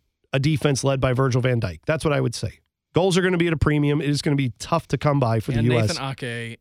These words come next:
Speaker 2: and Matthijs de Ligt.
Speaker 1: Yeah, they've both got the yellow cards. So.
Speaker 2: I honestly, though, I, I think when you look at this paper, like, when you look at this matchup on paper,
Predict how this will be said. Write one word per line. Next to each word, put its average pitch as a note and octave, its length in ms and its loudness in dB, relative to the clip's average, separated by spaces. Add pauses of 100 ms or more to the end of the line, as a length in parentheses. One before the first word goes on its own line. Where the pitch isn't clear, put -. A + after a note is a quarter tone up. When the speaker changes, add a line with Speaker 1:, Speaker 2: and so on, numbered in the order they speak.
(140)
Speaker 2:
and A#2 280 -10
Matthijs B2+ 360 -6
de - 80 -12
Ligt. B2+ 140 -12 (1000)
Speaker 1:
Yeah, F#3 220 2 (360)
they've B2+ 220 0
both C#3 220 0
got B2+ 120 0
the B2 60 0
yellow A#2 240 2
cards. F#2+ 300 -4
So. - 140 0
Speaker 2:
I A#3 80 4
honestly, C#4+ 400 0
though, F#3+ 340 0
I, D#3 200 -2
I D#3 100 -4
think G3 460 -6 (460)
when D#3+ 220 -2
you E3 160 -2
look C3+ 360 -6
at D#3 80 -10
this E3 200 -6
paper, D#3+ 560 -6
like, C3 180 -12
when D3 140 -6
you C#3+ 80 -4
look D3+ 140 -4
at D#3+ 60 -6
this D#3 140 -4
matchup D3+ 360 -6
on C#3+ 140 -6
paper, C#3 400 -4